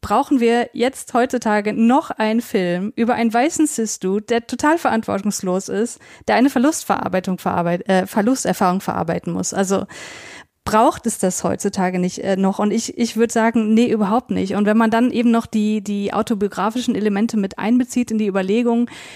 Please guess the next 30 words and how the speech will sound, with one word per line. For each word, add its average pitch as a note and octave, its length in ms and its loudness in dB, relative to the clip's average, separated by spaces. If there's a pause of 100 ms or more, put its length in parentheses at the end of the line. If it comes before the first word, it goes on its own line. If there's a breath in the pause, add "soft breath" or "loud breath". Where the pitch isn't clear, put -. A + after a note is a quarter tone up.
(300 loud breath)
kommt A3+ 240 2
mir A3+ 100 4
das A3 160 2
einfach A3 340 0
nur G#3+ 140 2
vor G#3 400 -2
wie G3+ 260 0
ein G3 200 0
Film, B3 540 2
der G#3+ 500 0 (180)
für, A3 580 0
für A3 240 -2
denjenigen G#3+ 680 0
selber A3 260 0
gemacht G#3+ 260 0
war, F#3+ 60 0
also G3 140 -2
für - 80 -20
den G3 280 0
Hauptdarsteller G#3 480 0
selber G3+ 280 0
gemacht G3+ 300 0
wurde, G3 220 0
damit G3 300 0
er F#3+ 80 0
irgendwie G3+ 440 -2 (500 loud breath)
eine F#3+ 100 0
Katharsis G3+ 560 -2
erlebt G3 340 0
oder F#3+ 200 0